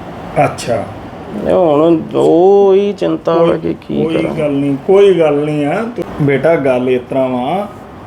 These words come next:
Speaker 1: ਵੀ ਜੋ ਵੀ ਆ, ਪਹਿਲੀ ਤੇ ਗੱਲ ਇਹ ਆ ਵੀ ਉਹਨਾਂ ਦੇ ਨਾਲ ਝੂਠ ਨਹੀਂ ਬੋਲਣਾ, ਕਿਉਂਕਿ ਤੇਰੀ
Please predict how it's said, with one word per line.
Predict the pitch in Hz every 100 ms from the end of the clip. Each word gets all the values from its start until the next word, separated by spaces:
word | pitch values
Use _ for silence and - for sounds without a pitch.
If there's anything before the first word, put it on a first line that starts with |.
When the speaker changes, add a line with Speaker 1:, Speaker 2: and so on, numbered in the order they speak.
| - - - - - -
Speaker 1:
ਵੀ | 170 175 - - - - - - 131
ਜੋ | 131 143 156
ਵੀ | 180 170 156
ਆ, | 165 185
ਪਹਿਲੀ | 180 - 160 175 185
ਤੇ | 180
ਗੱਲ | 143 135 135 -
ਇਹ | 151 151 156
ਆ | 139 143
ਵੀ | 185 - -
ਉਹਨਾਂ | 156 151 160
ਦੇ | 156
ਨਾਲ | 151 151 156 151
ਝੂਠ | 180 165 143
ਨਹੀਂ | 123 147 190
ਬੋਲਣਾ, | 185 165 156 147 - - - -
ਕਿਉਂਕਿ | - 151 156 185
ਤੇਰੀ | 196 156 147 151 180 214